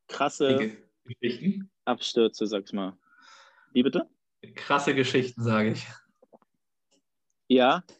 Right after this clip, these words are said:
Speaker 1: auch wo ich dann im Nachhinein so Sachen gehört habe, wo ich mir gedacht habe, "Ei, ei, ei, ey, dass ich das so, ähm, gemacht habe und dass es so passiert ist. Oh, oh Mann, oh Mann, ey." Also nicht unbedingt schön,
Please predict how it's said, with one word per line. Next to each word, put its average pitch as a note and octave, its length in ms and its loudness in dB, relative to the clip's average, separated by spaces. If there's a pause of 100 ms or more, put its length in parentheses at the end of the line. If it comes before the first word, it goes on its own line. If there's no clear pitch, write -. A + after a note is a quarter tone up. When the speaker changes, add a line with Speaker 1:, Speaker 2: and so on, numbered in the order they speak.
(220)
Speaker 1:
auch C#3+ 320 -4
wo C#3 240 -4
ich - 140 -6
dann C#3 220 -6
im B2+ 160 -2
Nachhinein D3+ 720 -6
so C3 160 -2
Sachen A#2+ 300 -4
gehört D#3+ 320 -2
habe, D#3 360 -2
wo D3 80 -12
ich - 140 -12
mir C3+ 100 -16
gedacht B2 260 -2
habe, - 160 -4
"Ei, C3 180 4
ei, B2+ 180 0
ei, C3 180 0
ey, E2+ 260 -8 (840)
dass A2+ 160 -4
ich B2 120 -8
das C#3 220 -4
so, E3+ 460 4 (1040)
ähm, A2 600 0 (240)
gemacht - 400 0
habe F3 340 2
und C3 200 0
dass A2+ 180 -6
es A2+ 80 -6
so A2+ 180 -2
passiert B2 440 -2
ist. F3+ 300 -4
Oh, A2+ 200 -2
oh B2 100 -2
Mann, B2 180 -2
oh B2 40 -2
Mann, A#2 200 -4
ey." E2+ 200 -8 (1200)
Also B2 260 4
nicht G#3+ 200 4
unbedingt G3 300 4
schön, C4+ 480 2